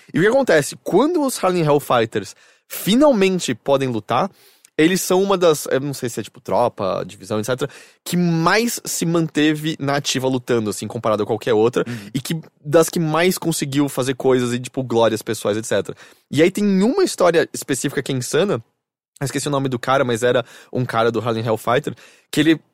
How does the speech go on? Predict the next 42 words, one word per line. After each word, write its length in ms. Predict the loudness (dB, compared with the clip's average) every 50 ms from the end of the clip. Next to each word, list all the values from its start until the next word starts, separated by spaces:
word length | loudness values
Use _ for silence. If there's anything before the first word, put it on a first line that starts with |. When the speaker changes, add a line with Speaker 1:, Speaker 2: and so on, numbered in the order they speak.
| _ _ 0
Speaker 1:
eventualmente 400 | 2 2 2 2 2 2 2 2
foi 100 | 2 2
mandado 240 | 2 2 2 0 0
pra 140 | 0 0 2
No 200 | 2 2 2 2
Man's 260 | 2 0 0 0 -2
Land. 300 | -4 -4 -4 -6 -10 -16 _ _ _ _ _ -2
E 80 | 0 2
ele 100 | 2 2
tava 240 | 2 2 2 2
à 40 | 2
noite 460 | 2 2 2 2 2 2 0 0 -2
junto 300 | -2 0 0 -2 -2 -4
com 220 | -6 -6 -4 -2 0
outro 680 | 2 2 0 0 0 0 2 2 2 2 2 0 -2 -4
cara 200 | -2 0 0 0
do 60 | 0
exército 300 | 0 0 -2 -2 -4 -4 -6
francês. 240 | -4 -4 -2 0 2
Speaker 2:
Pra 80 | 2
quem 80 | 4 4
não 80 | 2
conhece, 340 | 2 0 0 0 -2 -2 -2
No 120 | -2 -2 0
Man's 220 | 0 0 0 0
Land 220 | 0 0 0 0 2
é, 140 | 2 0 0 0
é 100 | -2 -2
o, 140 | -2 -2 -4 -6
é 160 | -6 -4 -4
o 120 | -4 -6
território 440 | -6 -6 -8 -6 -2 0 0 0 -2
que 80 | -4 -8
fica 280 | -14 -10 -6 -4 -2
entre 220 | -2 -2 -2 -2 -4
as 140 | -4 -6 -6
du-, 160 | -12 -12 -8
as 160 | -6 -6 -6
trincheiras 400 | -6 -6 -6 -2 0 0 0 0
dos 160 | -2 -4 -4 0
dois 220 | 0 0 0 0
inimigos. 560 | -2 -4 -4 -6 -8 -12 -16 _ _ -20 -20